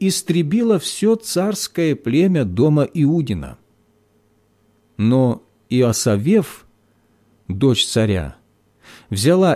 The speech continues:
Иоаса, сына Ахозии, и похитила его из среды царских сыновей, умерщвляемых, и поместила его и кормилицу его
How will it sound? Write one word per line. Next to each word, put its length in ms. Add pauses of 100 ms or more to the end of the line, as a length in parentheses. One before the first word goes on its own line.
Иоаса, 960
сына 440
Ахозии, 840 (480)
и 100
похитила 680
его 340
из 300
среды 420
царских 640
сыновей, 720 (180)
умерщвляемых, 1120 (600)
и 100
поместила 680
его 580 (240)
и 100
кормилицу 760
его 460